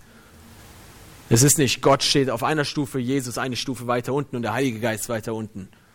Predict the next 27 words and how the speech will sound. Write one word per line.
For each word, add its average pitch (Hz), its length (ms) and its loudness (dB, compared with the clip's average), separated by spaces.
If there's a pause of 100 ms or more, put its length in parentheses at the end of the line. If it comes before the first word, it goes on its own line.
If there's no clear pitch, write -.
(1040)
Sie - 180 4
stehen 135 460 6
auf 117 240 -6
einer 127 340 -2
Stufe. 110 640 -8 (2250)
Den 120 160 6
Gott, 151 360 6
den 127 120 0
du 143 120 2
als - 220 0
Vater 160 380 4
erlebst, 151 500 -4
ist - 200 -8
der 127 100 -4
Gott, 135 260 -4
der 120 100 0
Jesus 131 500 -2
ist 127 280 -6
und 117 80 -6
ist 120 180 -6
der 117 160 -2
Gott, 117 220 -4
der 117 140 0
der 113 160 -2
Heilige 113 300 -4
Geist 117 400 -4
ist. - 340 -8